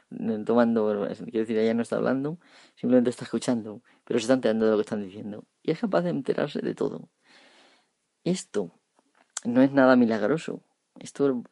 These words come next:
es la mente simplemente configurada de una manera concreta.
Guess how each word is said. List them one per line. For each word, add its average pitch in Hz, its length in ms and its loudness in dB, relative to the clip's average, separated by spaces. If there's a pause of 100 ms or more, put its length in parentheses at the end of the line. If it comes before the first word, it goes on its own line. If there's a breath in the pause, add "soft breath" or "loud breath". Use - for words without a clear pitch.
es 120 260 -2
la 110 140 -2
mente 123 340 -2
simplemente 117 360 0
configurada 113 540 2
de 113 60 -2
una 110 100 -4
manera 104 320 -10
concreta. - 460 -12